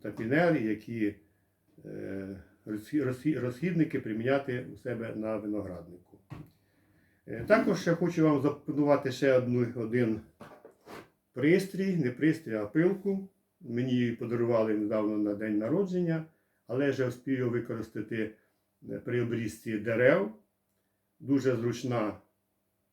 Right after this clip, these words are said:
вона для роботи на невеликих, е, таких діаметрах деревини. Ну, я десь в таку, в такому діаметрі, е,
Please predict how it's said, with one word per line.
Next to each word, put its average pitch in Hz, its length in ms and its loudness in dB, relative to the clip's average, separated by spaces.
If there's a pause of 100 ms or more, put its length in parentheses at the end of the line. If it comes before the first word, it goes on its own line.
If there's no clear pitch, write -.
(160)
вона 110 320 -4
для 104 480 -4
роботи 180 640 0 (380)
на 113 320 -4
невеликих, 113 880 -2
е, 110 480 -8
таких 104 300 -4
діаметрах 104 720 -4
деревини. 117 800 0 (600)
Ну, 151 200 0
я 131 160 4
десь 131 260 2
в - 140 -20
таку, 120 460 -4 (580)
в - 40 -20
такому 117 340 -2
діаметрі, 120 680 0 (480)
е, 107 40 -16